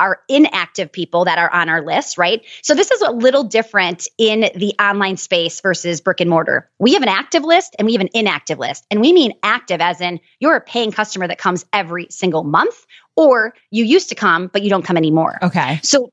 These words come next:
Speaker 1: or you've inquired, but you've never signed up, right? So we're constantly saying, who, what are we talking about this month for our active members? But then what are we talking about for our inactive members? So we
Speaker 2: Gotcha.
Speaker 1: send out two different types of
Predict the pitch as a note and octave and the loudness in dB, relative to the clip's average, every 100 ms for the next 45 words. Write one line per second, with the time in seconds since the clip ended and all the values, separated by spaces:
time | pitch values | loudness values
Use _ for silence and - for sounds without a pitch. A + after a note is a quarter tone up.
0 | - A#3+ B3 A3+ G#3+ - A3+ G#3 G#3 F#3 | 0 2 2 2 0 0 0 2 0 -2
1 | G3 F#3 F#3 E3+ E3 D#3 E3 E3 - D#3+ | -6 -4 -2 -2 -4 -6 -2 -2 -2 -2
2 | F#3+ A#3 _ _ - - C#4+ D#4+ - - | -2 -2 _ _ -8 -2 2 2 0 0
3 | D4 C4 - D4 B3+ - A#3 G#3 F3+ - | 0 -2 -4 -2 -2 -2 0 0 -4 -8
4 | - C4+ D4 G4 D#4 - G#3 C4+ A3 F#3+ | -4 0 2 2 0 0 0 -2 -8 -8
5 | F#3 F#3 F3 - - F#3 - F#3 E3 - | -2 0 0 -4 -8 -8 -2 -2 -2 0
6 | F3 E3 - E3 - C#4 D4 D#4+ G4+ A#4+ | 0 2 0 -6 0 0 2 2 2 0
7 | - - - A#3+ A#3+ A#3 F#3+ G#3 A#3 A#3 | -6 -20 -6 -4 0 0 2 2 2 0
8 | - G3 G3 G#3 F#3+ - F#3 F3+ - A3 | 0 -2 -2 -2 -2 -2 -2 -2 -2 0
9 | A3 - E3+ - D#3 D#3 C#3+ G2 F2 - | 2 2 -2 -6 -8 -4 -4 -4 -8 -10
10 | - - D3+ B3+ C4 - A#3+ G#3 - - | -12 -6 -2 -2 -2 -2 -2 -4 -8 -12
11 | C4+ C#4+ C#4 B3+ A3+ - G3 - - F#3 | -2 0 0 0 -2 -4 -4 -6 -4 0
12 | F3 | 0